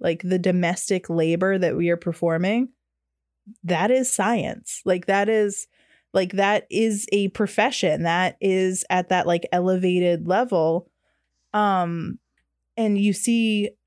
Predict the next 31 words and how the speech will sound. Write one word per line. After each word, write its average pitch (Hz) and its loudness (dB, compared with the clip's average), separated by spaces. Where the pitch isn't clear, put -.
um, 190 -2
part 240 0
of 254 2
it 247 2
is, 185 -2
like, 175 -2
pushing 214 0
society 180 0
to 175 -2
start 170 -2
accepting 175 -2
and 170 -2
seeing 185 0
that. 285 -2
And, 190 -2
but 180 -2
part 220 0
of 214 0
it 208 0
is 185 -2
this 180 -2
kind 196 -2
of, 180 -2
like, 165 0
counter 185 -2
response 190 0
to 190 -2
it - -2
too. 240 0
Like, 165 0
so 170 2